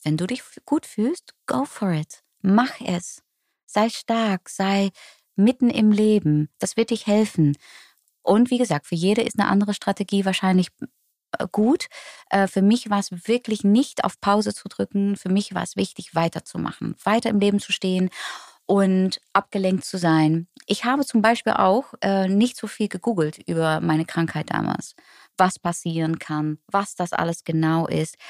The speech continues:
Manchmal sage ich sogar, dass es vielleicht dann doch besser war, dass ich in Spanien war und die Hälfte eh nicht verstanden habe, was sie alles gesagt haben.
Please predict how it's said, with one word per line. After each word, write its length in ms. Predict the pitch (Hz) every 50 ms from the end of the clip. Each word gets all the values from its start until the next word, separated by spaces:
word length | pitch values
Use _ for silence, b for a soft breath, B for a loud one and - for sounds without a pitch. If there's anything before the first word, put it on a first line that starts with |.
| B B
Manchmal 440 | - 180 175 190 247 247 - 220 202
sage 300 | 180 185 180 180 185 180
ich 160 | 180 185 -
sogar, 340 | - 175 170 - 160 160 165
dass 160 | 170 175 -
es 100 | - -
vielleicht 340 | - - 170 160 165 - -
dann 120 | 160 160
doch 140 | 160 185 185
besser 280 | - 180 180 - - 156
war, 140 | 151 151 156
dass 100 | - -
ich 60 | -
in 80 | 160
Spanien 500 | 160 - - 170 175 185 196 180 170 151
war 180 | 143 143 156 170 B B B B
und 120 | B 190 180
die 40 | 175
Hälfte 240 | 180 190 - -
eh 120 | - - 202
nicht 120 | 196 180
verstanden 380 | - - - - 156 160 160 156
habe, 120 | 156 -
was 100 | - -
sie 80 | - -
alles 180 | - - -
gesagt 320 | - - - - - - -
haben. 260 | 160 - - 165 -